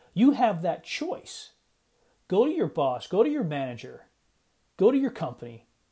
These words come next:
and say, "Hey, listen, I wanna work less hours." But understand, you might not like the answer that you're going to hear. So if that's the case, create that life for yourself. Make those hard decisions.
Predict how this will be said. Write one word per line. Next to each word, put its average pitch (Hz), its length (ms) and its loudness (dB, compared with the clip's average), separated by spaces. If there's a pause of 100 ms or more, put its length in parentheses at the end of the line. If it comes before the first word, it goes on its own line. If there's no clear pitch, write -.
(140)
and 160 120 -8
say, 190 200 -2
"Hey, 190 140 4
listen, 240 320 0
I 165 80 0
wanna 190 200 0
work 180 260 -2
less 165 240 2
hours." 226 540 -2 (640)
But 185 120 6
understand, 185 800 0 (240)
you 170 140 4
might 185 200 2
not 175 180 0
like 165 220 0
the 147 160 -4
answer 190 300 -4
that 143 200 -8
you're 143 80 -8
going 139 260 -6
to 127 60 -8
hear. - 360 -10 (1200)
So 175 240 2
if 160 120 4
that's 185 220 4
the - 80 -4
case, 240 480 -2 (1300)
create 214 480 2
that 208 200 0
life 214 220 0
for - 160 -8
yourself. 110 640 -12 (1080)
Make 156 260 -2
those 240 200 2
hard 214 240 2
decisions. 180 720 -6